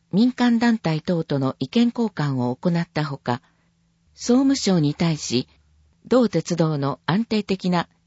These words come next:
維持、存続のための財政支援などを要望しました。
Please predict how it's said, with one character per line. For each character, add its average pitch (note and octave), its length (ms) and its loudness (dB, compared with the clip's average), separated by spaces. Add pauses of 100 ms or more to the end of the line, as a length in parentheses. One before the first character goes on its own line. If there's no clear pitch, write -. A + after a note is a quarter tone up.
(140)
維 F#3+ 100 -2
持、 D#3 240 -6 (160)
存 A3 260 0
続 A3 240 -2
の G3+ 120 2
た F3+ 140 -2
め F3 120 0
の D#3+ 200 -2 (200)
財 F3+ 160 0
政 A3 320 -2
支 - 140 -4
援 F#3 160 2
な D3 100 -2
ど C3+ 180 -2
を A#2 140 -4
要 D3 200 2
望 D3 200 -2
し - 160 -8
ま C3 120 -4
し - 120 -14
た。 A2+ 200 -4